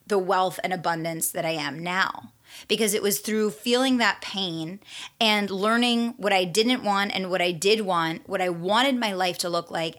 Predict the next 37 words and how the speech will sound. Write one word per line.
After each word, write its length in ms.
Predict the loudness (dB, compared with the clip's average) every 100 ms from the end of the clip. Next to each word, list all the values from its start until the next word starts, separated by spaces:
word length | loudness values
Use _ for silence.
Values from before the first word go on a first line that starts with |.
| -4
and 140 | -2
then 260 | 0 -2 -8 _
having 300 | -4 -2 -2
that 320 | -6 -8 -10 -2
burning 380 | 2 4 4
desire 460 | 2 0 -2 -2 -2
to 60 | -4
go 440 | -2 2 4 4
out 260 | 4 4 2
and 160 | -4
construct 760 | -6 -4 0 0 0 -2 -2 -2
that 240 | -4 -4 -4
and 180 | -4
create 420 | -6 -2 0 0 2
that 180 | 0
masterpiece, 800 | 0 -4 -2 -4 -4 -6 -4 -4 -6 -14 -14 -14 -2
that 100 | 2
I 120 | 2
was 160 | 2
able 180 | -2 -4
to 60 | -2
stay 420 | -2 0 0 0
focused 640 | 0 -2 -2 -2 0 0
and 180 | -2 0
work 240 | 0 -2
through 220 | -4 -6 -4
the 80 |
hard 320 | -2 0 -2 -2
times 440 | -2 -2 -2 -2
and 160 | -2 -4 -12 -16 -2
pick 180 | -2
myself 480 | 2 0 4 2 2
up 220 | 0 0
when 140 | -2 -2
I 100 | -2
fell 280 | -2 -2 0
down. 500 | 2 2 0 -6